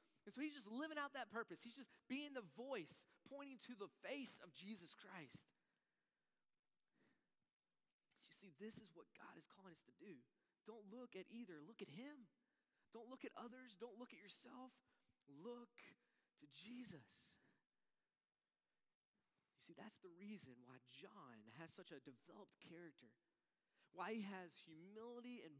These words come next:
boldness together, where he has high self-esteem and yet he loves others with humility, because it doesn't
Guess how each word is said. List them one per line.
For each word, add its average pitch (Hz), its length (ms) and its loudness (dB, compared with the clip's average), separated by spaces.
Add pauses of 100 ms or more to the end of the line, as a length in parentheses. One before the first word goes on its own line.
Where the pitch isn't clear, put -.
boldness 196 560 0
together, - 480 -6 (800)
where 196 80 6
he 208 80 10
has 190 240 8
high 247 240 0
self-esteem 233 840 0
and 170 120 0
yet 185 160 2
he 196 160 0 (240)
loves 214 640 2 (160)
others 190 480 0
with 165 160 -2
humility, 190 640 -2 (1400)
because - 240 -6
it - 80 -8
doesn't 180 320 -2